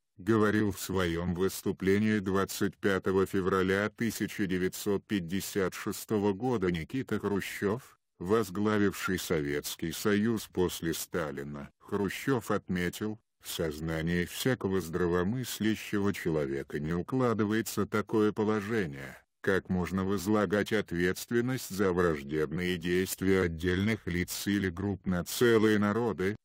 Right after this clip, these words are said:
включая женщин, детей, стариков, коммунистов и комсомольцев, молодёжная организация Коммунистической партии Советского Союза, и подвергать их массовым репрессиям.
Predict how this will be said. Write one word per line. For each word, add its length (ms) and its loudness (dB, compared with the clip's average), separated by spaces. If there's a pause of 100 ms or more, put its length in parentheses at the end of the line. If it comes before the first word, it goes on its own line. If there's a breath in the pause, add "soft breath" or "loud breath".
(120)
включая 720 2
женщин, 720 -8 (280)
детей, 680 -2 (240)
стариков, 680 -2 (360)
коммунистов 800 -2
и 100 2
комсомольцев, 920 0 (380)
молодёжная 920 2
организация 1040 0
Коммунистической 1120 -2
партии 640 -4
Советского 800 -2
Союза, 600 -6 (220)
и 160 4
подвергать 720 2
их 160 -4
массовым 680 0
репрессиям. 960 -2